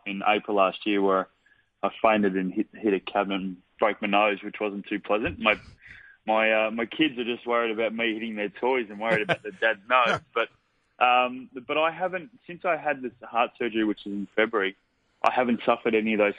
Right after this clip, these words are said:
Speaker 1: um, those dizzy spells. So, uh, I was, you know, I was speaking to a, a number of neurologists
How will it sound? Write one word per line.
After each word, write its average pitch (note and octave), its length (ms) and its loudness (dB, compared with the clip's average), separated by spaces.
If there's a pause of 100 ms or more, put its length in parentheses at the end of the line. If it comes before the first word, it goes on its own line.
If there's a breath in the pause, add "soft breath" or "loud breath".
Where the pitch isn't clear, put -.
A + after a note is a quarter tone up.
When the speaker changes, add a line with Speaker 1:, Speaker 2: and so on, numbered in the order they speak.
Speaker 1:
um, G#2 500 0
those G2+ 220 2
dizzy A2+ 300 -2
spells. F2+ 340 -2
So, A2 300 2 (800 soft breath)
uh, A2 40 2 (440)
I A#2 100 6
was, A#2 240 6 (1300)
you C3 80 6
know, A#2 80 6 (140)
I - 40 6
was A2 120 0
speaking A2+ 260 -2
to G#2+ 380 -2
a, G2+ 180 -2 (100)
a G#2+ 40 -4
number A2 240 0
of G2 80 -8
neurologists G#2+ 600 0